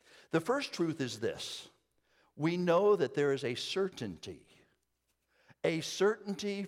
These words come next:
for our security. I think it's interesting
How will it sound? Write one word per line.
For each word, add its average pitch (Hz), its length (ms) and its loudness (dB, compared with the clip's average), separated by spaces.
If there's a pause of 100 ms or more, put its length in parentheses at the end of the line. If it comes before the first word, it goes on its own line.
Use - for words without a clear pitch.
(140)
for 170 420 2 (160)
our 143 460 0 (960)
security. - 1080 -14 (2250)
I 294 80 4
think 254 140 6
it's 151 120 -4
interesting 104 540 -4